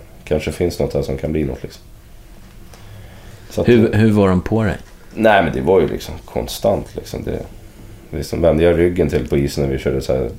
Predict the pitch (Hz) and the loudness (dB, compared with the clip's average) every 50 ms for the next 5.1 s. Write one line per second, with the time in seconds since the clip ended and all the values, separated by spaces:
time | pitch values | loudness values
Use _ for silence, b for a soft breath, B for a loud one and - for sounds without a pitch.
0 | - - - - - - 76 76 71 71 76 82 85 80 73 69 78 76 73 - | -16 -18 -16 -12 -4 -2 0 0 2 2 4 4 4 2 2 2 2 2 0 2
1 | - 78 78 76 - - 65 62 62 65 69 71 69 67 73 78 73 - - 71 | 2 0 0 0 -2 -4 -4 -4 -2 -2 -2 -2 -2 0 0 0 -2 -2 -2 -4
2 | 69 69 - - 71 - 80 73 71 - 76 71 71 - - - - 69 64 - | -4 -4 -4 -6 -4 -2 -2 -2 -2 -2 -4 -4 -4 -6 -8 -8 -8 -8 -8 -8
3 | - B B B B B B B B B B B B B B B B B B B | -14 B B B B B B B B B B B B B B B B B B B
4 | B - - - - - - 92 80 82 82 78 76 71 71 - - 82 76 - | B -18 -18 -18 -14 -2 0 2 4 6 6 6 6 4 2 2 2 4 4 4
5 | - - | 2 -4